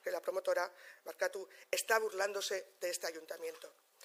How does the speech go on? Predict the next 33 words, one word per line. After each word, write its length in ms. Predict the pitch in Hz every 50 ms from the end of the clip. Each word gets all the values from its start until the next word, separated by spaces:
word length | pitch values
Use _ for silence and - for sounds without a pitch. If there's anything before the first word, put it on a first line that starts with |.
| - - - - - -
En 60 | 208
definitiva, 480 | 208 - 214 220 220 254 254 214 190
y 60 | 180 -
para 180 | 190 185 185
cerrar 320 | 180 - 196 214 226 220 208
la 60 | 190
cuestión 240 | - - - 196 185
urbanística, 540 | 180 190 202 262 269 - 269 - 277 262
creemos 260 | - 214 202 202 202 -
que 80 | 208
ustedes 280 | 190 - 214 202 202 -
pecan 300 | - 226 - 220 208 202
de 80 | 190
complacencia 680 | - 214 214 214 214 190 - 214 202 202 220 220 208 196 - - - - - -
porque 200 | - 202 - 202
el 60 | 196
verdadero 360 | 185 185 185 180 196 240 254
efecto 320 | 247 254 247 240 - - 214
Guggenheim 580 | 208 254 233 196 185 - - 214 202 202 202 - - - - - -
lo 120 | - 214
que 100 | - 208
ha 60 | 208
hecho 160 | 208 - 226
es 100 | 214 -
crear 340 | - 202 190 190 190 196 - - - - - - - -
en 160 | - 226 233
la 100 | 202 196
gente 240 | - 226 208 214 226
una 160 | 233 254 247
burbuja 360 | 233 240 220 220 220 - 214 196
de 100 | 196 196
confianza 580 | 240 233 226 226 220 190 185 185 - 190 180
crítica 460 | - 269 277 277 269 - 294 294 294